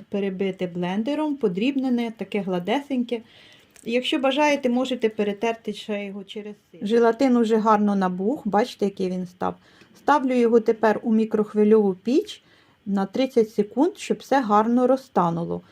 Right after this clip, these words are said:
Можете будь-яким іншим зручним для вас способом підігріти цю суміш, і вона теж розтане. Підігріте желе із желатином я виливаю до гарбуза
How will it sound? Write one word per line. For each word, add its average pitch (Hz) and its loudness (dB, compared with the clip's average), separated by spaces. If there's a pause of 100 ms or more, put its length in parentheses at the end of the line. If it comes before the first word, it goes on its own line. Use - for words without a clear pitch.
(220)
Можете 285 2
будь-яким 254 0
іншим 220 0
зручним 202 0
для 190 -2
вас 185 -2
способом 254 -2
підігріти 220 0
цю 214 -4
суміш, 392 -4
і 214 0
вона 226 -2
теж - -4
розтане. 180 -6 (1300)
Підігріте 247 0 (220)
желе 208 -2 (1300)
із 214 0
желатином 208 0
я 208 0
виливаю 220 0 (400)
до 208 2
гарбуза 214 -2